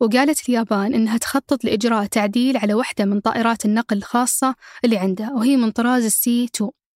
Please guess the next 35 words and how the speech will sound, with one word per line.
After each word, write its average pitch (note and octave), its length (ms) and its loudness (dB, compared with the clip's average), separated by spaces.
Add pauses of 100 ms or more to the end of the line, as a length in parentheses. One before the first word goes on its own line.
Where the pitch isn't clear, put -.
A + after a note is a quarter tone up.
(140)
وتحويلها A#3+ 500 0
إلى A3+ 160 0
أداة A3 360 0
حرب B3 280 -2
إلكترونية C4+ 760 2 (100)
تركز B3+ 440 -2
في - 60 -4
المقام A3 380 2
الأول A#3+ 440 0
على G#3 120 0
التشويش. - 600 -6 (400)
والقوات C#4 400 0
الجوية A3+ 320 2
الأمريكية G#3+ 540 0
تعمل B3 360 2
على G3+ 180 2
تحديث A3 460 -2
أسطول B3 520 -2
طائرات A3 420 0
التشويش A#3 600 -2
كومباس A#3 580 0
كول. - 240 -2 (500)
وبالمقابل، A#3+ 680 2
أجرت B3+ 320 -4
اليابان G#3+ 520 0
وكوريا G3+ 320 -2
الجنوبية G3+ 680 0
والولايات G#3+ 580 0
المتحدة C4 540 0
التعاون A#3+ 440 0
الثلاثي A3 540 -2
في G#3+ 120 -4
مجال G#3 320 0
الحرب G#3 340 -2
الإلكترونية. G#3+ 640 -2